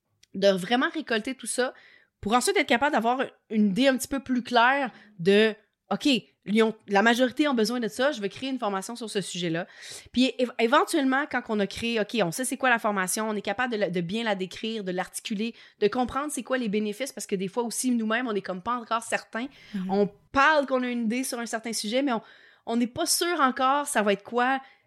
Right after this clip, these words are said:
Speaker 1: la garantie, tu sais, le
Speaker 2: Ouais.
Speaker 1: résultat final. Ça, c'est des choses qui se font au fur et à mesure, mais de faire le processus en amont, de, de vraiment comme créer quelque chose, de nommer la beast <laughs> au final,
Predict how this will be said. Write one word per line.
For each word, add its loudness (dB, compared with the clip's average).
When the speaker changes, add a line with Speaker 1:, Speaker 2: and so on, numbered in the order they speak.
Speaker 1:
la 4
garantie, 0
tu -16
sais, 0
le 4
Speaker 2:
Ouais. 4
Speaker 1:
résultat -2
final. -2
Ça, 4
c'est 0
des 0
choses -2
qui -6
se -6
font -4
au -2
fur -6
et -4
à 0
mesure, -2
mais 4
de 2
faire 4
le 0
processus -4
en -4
amont, 0
de, 4
de 0
vraiment 0
comme -2
créer -4
quelque -4
chose, -4
de 0
nommer 2
la 6
beast -4
<laughs> 4
au 8
final, 2